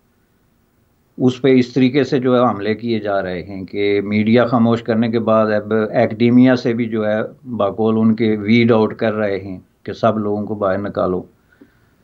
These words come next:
तो इस तरीके से ये पाकिस्तान की नस्लों को जो है ना, उनको एक ख़ास किस्म के गुलामाना ढांचे में और सांचे में जो है वो डालने की कोशिश हो रही है। तो ये मैं समझता हूँ कि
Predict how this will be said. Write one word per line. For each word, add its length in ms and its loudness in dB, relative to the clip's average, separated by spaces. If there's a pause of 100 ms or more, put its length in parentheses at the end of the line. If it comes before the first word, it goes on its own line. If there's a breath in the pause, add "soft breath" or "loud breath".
(140)
तो 100 0
इस 200 4
तरीके 320 4
से 140 2
ये 300 4
पाकिस्तान 720 -2
की 120 -6
नस्लों 460 -2
को 120 6
जो 160 2
है 120 2
ना, 100 -4
उनको 560 2
एक 380 -2
ख़ास 380 0
किस्म 320 -6
के 140 -6
गुलामाना 840 -2 (840)
ढांचे 460 2
में 260 -2
और 180 -4
सांचे 440 0
में 180 -2
जो 100 2
है 60 2
वो 100 0
डालने 380 -2
की 300 -10
कोशिश 380 -8
हो 140 -8
रही 240 -6
है। 140 -8
तो 240 0
ये 420 6
मैं 180 2
समझता 380 0
हूँ 160 -2
कि 100 2